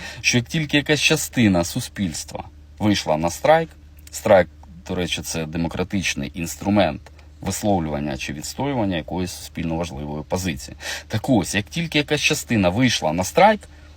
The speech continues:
інша частина суспільства, та яка ще вчора вважала владу злочинною та корумпованою, перефарбовується та починає кричати разом з внутрішніми ворогами, що це псо,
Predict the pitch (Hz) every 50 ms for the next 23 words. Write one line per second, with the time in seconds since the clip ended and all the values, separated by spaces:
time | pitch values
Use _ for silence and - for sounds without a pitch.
0 | - - - - - - 175 196 170 151 - - - - - 135 127 - - -
1 | 254 277 285 214 - - - - - - - - - - - - - - - -
2 | - - - - - - - - - - - - - - - - - - - -
3 | - - - - - - - - - - 160 151 - - 156 135 113 98 - -
4 | - - - - - 127 143 139 135 - 165 156 - 202 90 98 101 - - -
5 | - - - - - - - 123 104 - - - 139 123 104 90 87 90 101 101
6 | 101 127 120 107 98 92 90 98 117 113 98 87 95 92 82 87 104 - - -
7 | 127 123 113 95 87 82 76 - 73 - - 87 90 95 95 - 160 220 214 78
8 | 69 65 - - - - - - - - - 101 87 82 - - 80 78 78 -
9 | 87 107 135 151 156 151 - - 117 - 87 - 95 - - 95 90 90 82 78
10 | 78 - - 95 95 - - 95 - - 87 87 98 110 110 107 98 87 82 85
11 | 80 82 80 80 90 98 110 123 135 127 104 92 90 85 - 85 80 80 78 78
12 | 85 90 101 131 180 202 208 170 - - - - - - - - - - - -
13 | - - - 180 202 208 202